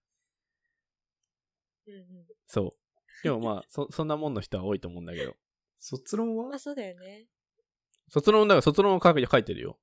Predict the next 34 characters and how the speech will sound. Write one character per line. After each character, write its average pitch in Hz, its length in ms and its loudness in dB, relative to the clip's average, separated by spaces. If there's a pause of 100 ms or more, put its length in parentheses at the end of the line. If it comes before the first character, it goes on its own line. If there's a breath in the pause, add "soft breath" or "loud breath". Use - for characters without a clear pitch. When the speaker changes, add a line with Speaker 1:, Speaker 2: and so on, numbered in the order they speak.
(520)
Speaker 2:
僕 160 180 2
ね、 180 100 4
ダ 131 140 10
ブ 175 140 4
リ 202 80 4
ュ - 40 6
ー - 20 6
エ 190 80 4
ヌ 196 140 2
ビ 190 240 0
ー 185 100 8
エ - 40 4
ー - 40 -2
の 101 120 -4
ね、 98 380 -6
成 135 240 0
功 135 260 2
し 127 60 -6
て 123 120 2
い 113 40 2
る 120 120 -4
理 107 140 -2
由 110 180 2
に 107 120 -4
つ - 80 -2
い 95 40 -6
て 101 120 -6
書 - 60 -6
い 80 80 -8
て - 80 -14
る 78 80 -12
よ。 - 100 -16 (440)
Speaker 3:
へ 117 40 -10
え、 110 480 -16